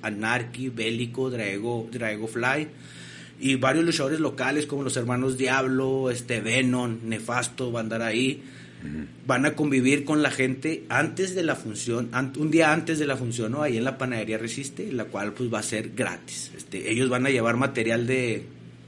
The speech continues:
Speaker 1: de, de sus productos oficiales y los van a vender ahí en panadería Resiste, así que, pues, pueden ir y convivir.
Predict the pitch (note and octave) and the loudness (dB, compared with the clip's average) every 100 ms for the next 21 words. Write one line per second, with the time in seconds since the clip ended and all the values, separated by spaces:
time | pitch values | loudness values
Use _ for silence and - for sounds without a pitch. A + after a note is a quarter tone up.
0 | - - - A2+ A2 G#2+ G#2+ - G#2+ G#2 | -20 -20 -12 -4 -2 0 -2 -2 -4 -2
1 | A#2+ A#2 A2+ A2+ A#2 D3 D3 A#2+ A#2 C#3 | -2 -2 0 0 2 0 0 0 2 4
2 | E3 A3 - - - - - C3 C3 B2 | 2 0 -6 -14 -18 -16 -4 4 6 6
3 | B2+ C#3 B2 B2 C3 C3 B2 B2+ B2 A2+ | 4 4 2 2 4 4 4 0 0 0
4 | G#2+ A#2 A#2 D3+ D#3+ D#3+ A2+ A2+ A2+ F#2+ | 0 0 -2 -2 0 0 0 -4 -6 -10
5 | - A2+ C3 C#3 D3+ D3+ C3+ A2+ A2+ B2+ | -2 0 2 2 0 -2 0 2 4 2
6 | A#2 | 0